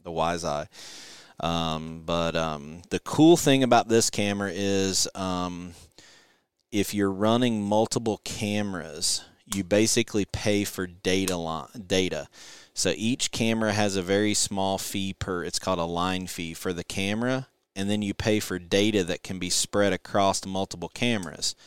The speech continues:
So let's say you have a, a spot on the inside corner by the Smoky Blind that gets a lot of traffic, but then you have another camera out where you shot, um, the Joey Buck,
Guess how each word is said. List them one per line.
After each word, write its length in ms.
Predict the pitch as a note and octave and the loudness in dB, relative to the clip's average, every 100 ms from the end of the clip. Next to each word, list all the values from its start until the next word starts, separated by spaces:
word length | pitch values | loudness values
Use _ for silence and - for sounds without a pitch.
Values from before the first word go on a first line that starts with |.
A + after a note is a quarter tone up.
| - - - - - | -20 -20 -20 -20 -6
So 180 | - G#2+ | 4 6
let's 240 | A#2+ B2+ | 8 6
say 140 | - A#2 | 6 6
you 200 | A2+ A2+ | 6 6
have 200 | A2 G2+ | 6 6
a, 340 | F#2+ F2+ E2+ C2 | 4 2 -2 -4
a 140 | F#2+ | -2
spot 420 | - - G#2+ G#2 | 0 4 6 6
on 140 | G2 F#2 | 2 -2
the 100 | F2 | -6
inside 440 | G#2+ G#2 G2+ F#2 | -4 0 0 0
corner 280 | - G2+ G2 | -4 -4 -2
by 160 | F#2 F2+ | 0 0
the 80 | |
Smoky 400 | D#2+ G#2 G2 - | 0 0 -2 -2
Blind 320 | F2 F#2 F2 F2 | -4 -4 -4 -4
that 60 | |
gets 240 | G2 F#2+ F#2+ | -6 -4 0
a 40 | |
lot 200 | F#2 F2 | 0 0
of 80 | - | 0
traffic, 560 | A#2+ A2+ G2+ F2+ - - | 2 4 2 -2 -8 -10
but 160 | G2 F#2 | -10 -6
then 180 | G2+ G2+ | -4 -2
you 140 | G#2 | 0
have 340 | G#2 G2+ G2 | 2 4 2
another 560 | F#2 F#2+ F#2+ G2+ A2 A#2 | 2 0 0 2 4 2
camera 640 | - G#2 G2 G2+ G2 F#2 F2+ - - - _ _ _ - | 0 -2 -2 -2 -2 -4 -6 -14 -20 -20 _ _ _ 2
out 400 | G#2+ A2 G#2 - _ | 6 8 8 4 _
where 520 | G#2+ G2+ G2+ G2+ G2 | 0 2 4 4 2
you 320 | G2 F#2 F#2+ | 0 -4 -4
shot, 600 | F#2+ - G#2 G2+ G2 F#2+ | 0 2 4 4 4 0
um, 680 | F#2 F#2 F2 E2 E2 D2+ F#2 F#2+ - | -2 -2 -2 -4 -10 -16 -20 -20 -8
the 80 | F#2+ | -4
Joey 340 | F#2 A2 G#2+ | 4 6 6
Buck, 380 | E2 E2+ - - | 2 -2 -4 -8